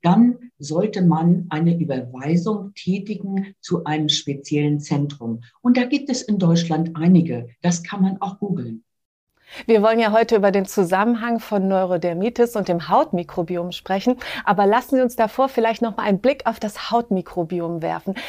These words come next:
Speaker 2: Was ist denn das genau und wie entsteht das?
Speaker 1: Ja, unter dem Mikrobiom versteht man die Gesamtheit aller Erreger,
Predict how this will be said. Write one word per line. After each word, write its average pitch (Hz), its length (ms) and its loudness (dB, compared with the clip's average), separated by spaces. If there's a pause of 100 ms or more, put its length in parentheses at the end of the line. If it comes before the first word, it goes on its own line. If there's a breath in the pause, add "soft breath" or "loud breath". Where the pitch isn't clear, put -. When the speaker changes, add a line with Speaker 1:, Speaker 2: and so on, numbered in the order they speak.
(140 loud breath)
Speaker 2:
Was 208 220 0
ist 247 220 -4
denn 302 140 4
das 294 200 -2
genau 269 320 4
und 240 160 0
wie 233 80 0
entsteht 262 560 -2
das? - 280 -16 (1500 loud breath)
Speaker 1:
Ja, 190 440 2 (1000 loud breath)
unter 262 260 6
dem 214 240 6 (340)
Mikrobiom 220 1400 2 (280)
versteht 226 520 0
man 208 240 2
die 185 120 0
Gesamtheit 165 1400 -2 (500)
aller 269 460 4
Erreger, 175 840 2